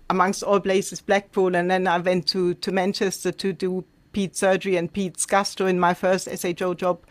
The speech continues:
Went to Yorkshire and then came for my grid rotation to London. And it's, it's really been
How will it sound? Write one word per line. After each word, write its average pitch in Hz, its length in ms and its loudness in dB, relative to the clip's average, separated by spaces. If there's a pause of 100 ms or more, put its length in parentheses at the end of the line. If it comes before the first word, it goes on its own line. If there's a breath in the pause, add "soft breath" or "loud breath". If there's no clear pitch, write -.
(540 loud breath)
Went 254 240 8
to 262 80 2
Yorkshire 226 600 6
and 196 140 0
then 196 120 2
came 196 280 0
for 196 160 -4
my 185 300 2
grid 196 320 -2
rotation 190 580 -2
to 190 120 -8
London. 175 560 -2
And 180 180 -6 (120)
it's, - 380 -8
it's - 220 -8
really 247 160 0
been 208 380 -2